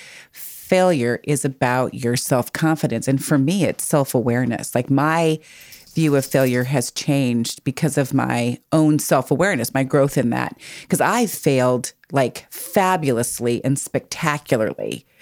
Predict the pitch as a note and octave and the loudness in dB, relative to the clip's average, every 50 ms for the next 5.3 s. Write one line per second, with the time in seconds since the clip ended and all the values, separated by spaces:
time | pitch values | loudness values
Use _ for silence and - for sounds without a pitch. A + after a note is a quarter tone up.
0 | - - - - - - - D#3 E3 F3+ F#3 D#3+ - F3 D#3 D3 C#3+ C#3 - - | -18 -18 -16 -12 -6 -2 0 2 2 2 2 2 2 0 0 2 0 0 -2 0
1 | C3+ C3+ C3 B2+ A#2+ A#2+ - - - _ _ - C#3 B2 - D3 C#3 C#3+ C#3+ E3 | 0 0 2 0 -2 -4 -8 -14 -20 _ _ -12 -8 -2 0 0 2 2 4 4
2 | F#3 G3+ G#3+ G#3+ F#3+ E3 - - D#3+ C#3 C3+ C3+ C3 - - _ _ _ _ - | 4 4 4 4 2 2 0 0 2 2 2 2 -2 -4 -8 _ _ _ _ -20
3 | - - _ - - _ - - E3+ D#3+ D3+ D3 C#3 C#3+ D3 D3 D3 D#3 D3 B2+ | -20 -20 _ -20 -20 _ 2 4 4 6 6 4 4 4 2 4 4 2 2 2
4 | A2 A#2 B2+ - - - - _ _ - - - _ - D3+ D3+ - - D3 D3+ | 0 0 -2 -4 -6 -8 -10 _ _ -20 -20 -16 _ 0 2 2 2 2 2 2
5 | D3 C3+ C3+ B2+ B2+ - | 2 4 2 0 -2 -6